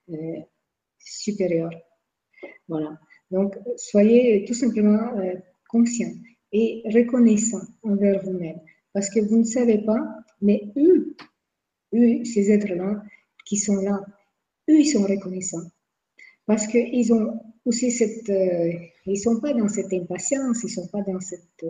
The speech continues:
hâte, parce que ils la connaissent pas, mais ils sont dans cette joie de nous rencontrer. Entre guillemets, je pourrais dire, oui, ils ont hâte de nous rencontrer, mais ils,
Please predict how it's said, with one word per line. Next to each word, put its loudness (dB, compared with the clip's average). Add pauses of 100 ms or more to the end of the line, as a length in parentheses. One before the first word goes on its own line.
(160)
hâte, -2 (600)
parce -16
que -6 (960)
ils 0
la 0
connaissent 0
pas, 0
mais 6
ils 2
sont -2
dans 2
cette -2
joie -2 (400)
de -2
nous 4
rencontrer. 0 (400)
Entre 2
guillemets, 6
je -4
pourrais 2
dire, 2
oui, 2
ils 0
ont -2
hâte -4 (320)
de -2
nous 0
rencontrer, -2
mais 0
ils, -4